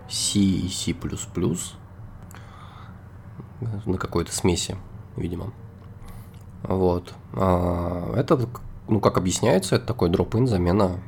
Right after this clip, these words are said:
Redis, по сути, которая намного быстрее. Намного быстрее она, кстати, отчасти из-за того, что, ну, во-первых, она работает только на Linux,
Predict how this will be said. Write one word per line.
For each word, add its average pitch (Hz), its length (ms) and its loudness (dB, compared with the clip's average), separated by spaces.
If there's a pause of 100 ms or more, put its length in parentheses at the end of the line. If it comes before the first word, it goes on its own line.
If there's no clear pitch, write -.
(160)
Redis, - 400 0
по - 80 -8
сути, - 280 -10 (1300)
которая 92 380 2 (160)
намного 90 420 4
быстрее. 92 480 -2 (1120)
Намного 104 320 10
быстрее 120 320 6
она, 165 140 6
кстати, 92 560 2 (1160)
отчасти - 520 2
из-за 95 200 4
того, 95 400 4
что, 95 560 2
ну, - 80 2
во-первых, 165 340 6
она 98 140 10
работает 113 340 2
только 90 240 4
на 82 80 4
Linux, 90 420 2